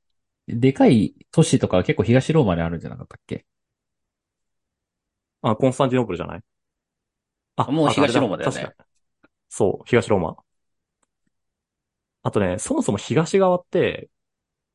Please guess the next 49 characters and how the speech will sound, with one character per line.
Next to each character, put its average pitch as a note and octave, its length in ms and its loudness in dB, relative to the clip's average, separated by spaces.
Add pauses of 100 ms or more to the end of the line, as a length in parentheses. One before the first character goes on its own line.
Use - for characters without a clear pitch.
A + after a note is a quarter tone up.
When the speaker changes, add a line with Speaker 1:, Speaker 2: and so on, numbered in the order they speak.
(1300)
Speaker 2:
当 B3 220 2
時 C3 120 -2
オ B2+ 100 -2
リ A#3 80 4
エ C#4+ 60 2
ン G#3 100 2
ト A2 80 2
に G2+ 100 -2
近 - 180 -4
い F#2 60 -2
じ - 140 -12
ゃ D#2+ 40 -6
ん。 G#2 140 -14 (600)
Speaker 1:
う A#2+ 40 4
ん。 F#2+ 340 2
Speaker 2:
で、 - 120 -6
オ C3+ 100 4
リ A3+ 100 2
エ D#4+ 60 -2
ン C#4 80 -2
ト - 80 -4
っ - 40 -6
て - 100 -16
そ - 120 -10
も C4 80 -2
そ - 60 -6
も F#2+ 80 -6
結 - 120 -12
構 - 100 -14
金 E3 180 -2
持 A3+ 80 2
っ A3+ 60 -8
て A2 120 0
る F#2 60 -4
ん F2 60 -6
だ F2 60 -4
よ E2+ 80 -6
ね、 - 40 -12
確 - 160 -12
か。 - 180 -14 (200)
Speaker 1:
は A2 160 -8
い - 20 -4
は A2 80 -10
い。 - 20 -20 (3000)
う G#2+ 40 -4
ん。 F2+ 160 -8 (720)
Speaker 2:
だ A#2+ 100 -2
か A2 80 0
ら、 F#2+ 280 0